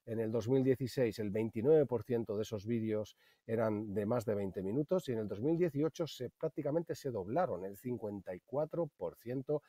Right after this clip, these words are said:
de vídeos eran en todo el mundo consumidos, mm, en un formato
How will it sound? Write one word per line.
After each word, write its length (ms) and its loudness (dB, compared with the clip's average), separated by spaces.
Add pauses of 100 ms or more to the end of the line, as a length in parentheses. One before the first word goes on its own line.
(300)
de 160 -8
vídeos 480 2
eran 380 2 (840)
en 180 -8
todo 200 4
el 60 6
mundo 400 4
consumidos, 720 -4
mm, 420 -6
en 120 -6
un 100 2
formato 520 0